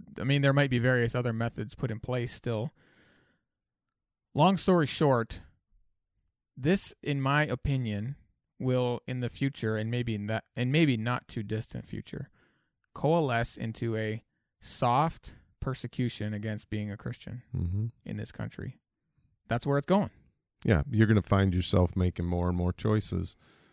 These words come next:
Speaker 2: like Pastor James Coates. <laughs> You
Speaker 1: Mm-hmm.
Speaker 2: know,
Speaker 1: Yeah.
Speaker 2: you're gonna be, you're gonna be making a choice on whether you're gonna obey the government's rule or whether or not you obey what you,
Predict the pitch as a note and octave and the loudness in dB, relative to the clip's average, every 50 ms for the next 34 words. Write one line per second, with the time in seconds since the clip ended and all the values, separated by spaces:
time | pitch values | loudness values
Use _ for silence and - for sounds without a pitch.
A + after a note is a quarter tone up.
0 | _ _ - F#2 F#2 F2+ F2+ F2+ F2+ - - - - - - - - - _ _ | _ _ -4 0 0 2 2 0 -2 -6 -16 -20 -20 -20 -20 -20 -20 -20 _ _
1 | _ _ _ _ _ _ _ _ _ _ _ _ _ _ _ _ - - E2+ F2 | _ _ _ _ _ _ _ _ _ _ _ _ _ _ _ _ -4 -4 -2 -2
2 | E2+ - - - F2 E2 E2+ F2+ F2 F#2 F2+ - - - A2+ G#2+ F#2 - - - | -2 -2 -2 -4 -2 -2 -2 -2 -2 -2 -4 -4 0 2 2 2 2 0 -6 -14
3 | - - _ _ _ _ - - - - - - - - - - - E2 F2+ G2+ | -20 -20 _ _ _ _ -18 -16 -14 -14 -16 -12 -6 -2 0 2 4 4 4 4
4 | A#2+ - - - - G2+ A#2+ D3+ E3 A2 F#2 F2+ F#2 F#2+ F2+ F2+ F#2+ F2+ F2 - | 2 -2 -6 -6 -4 -2 0 0 0 0 2 2 2 2 4 2 2 2 0 -4
5 | _ - _ _ _ _ - G2+ G2+ G#2 G2+ G2+ G#2 G2+ F#2+ F#2 F#2+ - A#2 G#2+ | _ -20 _ _ _ _ 0 2 4 4 6 6 6 6 6 4 4 4 2 0
6 | G#2 F#2+ - C3+ C3 B2+ G#2 F2+ - - F#2 F2+ F2+ F2+ F2+ F2 F2+ F2+ F2+ E2 | 2 2 2 4 4 6 4 4 2 -2 -2 0 0 0 2 2 2 2 2 2
7 | F2+ F2 E2+ E2+ E2+ E2 D#2+ - F2+ F2 F#2 F#2+ F#2+ F2+ E2+ _ - - _ _ | 2 2 2 2 2 2 2 2 4 4 4 4 4 2 0 _ -14 -20 _ _
8 | _ - F#2+ F2 F#2+ F#2 F2 F#2 F2 E2+ E2+ - - - A2 B2+ D3 D#3+ E3 E3 | _ -6 -2 0 2 2 2 2 2 0 0 -4 -2 0 2 2 2 2 0 -2
9 | E3+ _ _ _ _ _ _ _ _ _ - - F2+ F2 F2 F2+ F2+ F2+ F2+ F#2 | -4 _ _ _ _ _ _ _ _ _ -8 -2 0 2 4 4 4 4 2 0
10 | G#2 _ _ - - F2+ F2 F2 F2+ F2+ F2 F2 E2+ E2+ E2 - - F2 E2+ E2 | -4 _ _ -6 -2 0 2 2 2 2 2 0 0 -2 -4 -4 -4 -4 -4 -4
11 | D#2+ E2 - _ _ _ - F2+ E2+ D2+ F2+ F2+ F2+ F2 F2 F2 F2 F2 E2 D#2+ | -6 -8 -14 _ _ _ -4 -4 -2 -2 0 0 0 0 0 0 0 0 -2 -2
12 | - - F#2+ F2+ E2 | -2 -2 -2 -2 -4